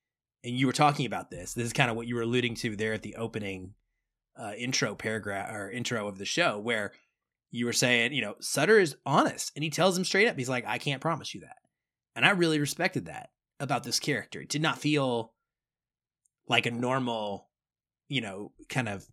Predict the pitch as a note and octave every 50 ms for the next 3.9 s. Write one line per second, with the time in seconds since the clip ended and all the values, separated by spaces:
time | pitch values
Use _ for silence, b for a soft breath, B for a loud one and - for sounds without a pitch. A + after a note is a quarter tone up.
0 | _ _ _ _ _ _ _ _ C#3 C3 C3 C3 C#3 C3+ B2+ B2 B2 A#2+ A2+ G#2+
1 | A2 A#2+ B2 A2 A2 G#2+ A2 G#2+ G2+ G2+ G#2 - _ _ _ _ _ _ _ _
2 | _ _ _ - - D3+ C#3 - A#2+ G#2+ - - - - - - _ _ _ _
3 | _ - D3 C#3 B2+ A#2+ G#2+ - A2+ - - F2+ F#2+ G2 G2 _ -